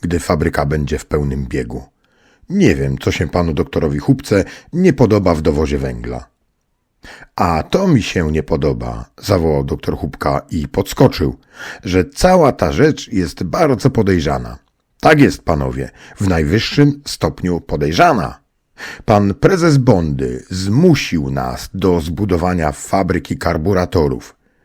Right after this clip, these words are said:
Zapewnił nas, że karburator to jedyna siła pędna przyszłości. Jak wmawiał w nas, że karburator daje tysiąc sił końskich z jednej szufli węgla. A teraz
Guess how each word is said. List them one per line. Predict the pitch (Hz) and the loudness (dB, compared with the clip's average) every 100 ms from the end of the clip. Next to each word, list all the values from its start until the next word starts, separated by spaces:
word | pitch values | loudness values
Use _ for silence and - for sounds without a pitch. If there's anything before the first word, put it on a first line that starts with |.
| _ | _
Zapewnił | 92 78 78 98 87 85 101 107 | -4 -2 0 2 0 0 -2 0
nas, | 107 110 113 - - - | 0 0 -2 -8 -16 -8
że | 104 101 104 | 0 2 2
karburator | - 104 107 107 104 110 - 120 104 | 0 0 2 2 2 0 2 0 0
to | 107 | 0
jedyna | 104 107 123 117 | 0 2 2 2
siła | 120 - 120 110 110 | 0 -2 0 0 0
pędna | - 104 107 113 | 0 0 0 -2
przyszłości. | 107 - - 147 147 139 - 80 65 _ _ _ | -4 -6 2 6 6 2 -6 -6 -6 _ _ _
Jak | 95 82 73 | -2 -2 -2
wmawiał | 80 110 185 175 104 | 0 2 4 6 4
w | 80 | 2
nas, | 82 65 - - - - | -2 -4 -6 -18 -20 -10
że | 104 101 | -2 0
karburator | 95 101 90 90 98 92 92 80 | 0 0 0 2 0 0 -4 -2
daje | 92 90 | 0 0
tysiąc | 82 - - 85 - - | -2 -4 -4 -6 -8 -10
sił | - 120 90 | -2 -2 -2
końskich | - 104 92 - 92 73 | -2 0 0 -4 -6 -6
z | 73 | -2
jednej | 101 87 85 | -2 -2 -4
szufli | - - 92 | -6 -6 -6
węgla. | 78 73 65 60 - _ _ _ _ _ | -4 -4 -6 -8 -12 _ _ _ _ _
A | - 80 | 0 0
teraz | - 80 67 76 117 165 | 0 -2 0 2 0 0